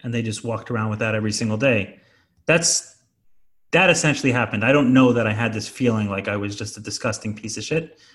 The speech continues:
before I was abused. And after that, I did. And there was a secret that sat inside me, was no one can find out. I have, I have this distinct mer-, memory. I was in summer camp. I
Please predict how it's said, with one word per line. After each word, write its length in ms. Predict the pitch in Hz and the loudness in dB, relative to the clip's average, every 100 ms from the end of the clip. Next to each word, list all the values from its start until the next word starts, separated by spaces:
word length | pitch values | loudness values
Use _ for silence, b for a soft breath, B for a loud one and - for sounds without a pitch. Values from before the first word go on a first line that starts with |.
| b | b
before 320 | - 107 123 110 | -10 -6 0 0
I 80 | |
was 140 | 107 107 | 0 -2
abused. 360 | 104 143 151 | 0 2 2
And 80 | 123 | 2
after 260 | 120 123 117 | 2 0 0
that, 160 | 110 | 0
I 80 | 104 | 0
did. 240 | 98 101 98 | -2 -4 -4
And 140 | 98 | -4
there 60 | 110 | -4
was 160 | 110 | -4
a 60 | 107 | -4
secret 500 | - 147 - 120 - | -2 -2 -2 -4 -2
that 180 | 104 - | -4 -2
sat 220 | 120 113 | -2 -2
inside 400 | 107 123 117 131 | -2 -2 -2 0
me, 340 | 156 170 165 b b b b _ | -2 -2 -6 b b b b _
was 200 | 110 - | -12 -2
no 260 | 123 131 135 | 2 6 6
one 240 | 135 131 | 6 4
can 140 | 131 123 | 2 -4
find 320 | 131 120 117 | 0 0 0
out. 240 | 117 127 | 0 -2
I 60 | 131 | -4
have, 200 | 143 151 | -4 -4
I 60 | 127 | -4
have 120 | 151 | -2
this 160 | 143 139 | -2 -2
distinct 480 | 127 - 151 139 135 | -4 -4 -4 -4 0
mer-, 300 | 127 131 139 | 0 0 -2
memory. 360 | 127 120 113 | 0 2 2
I 100 | 107 | 0
was 180 | 107 104 | -2 -2
in 120 | 107 | -4
summer 360 | 107 151 135 127 | -2 0 2 0
camp. 320 | - 104 | -2 -4
I 60 | 98 | -4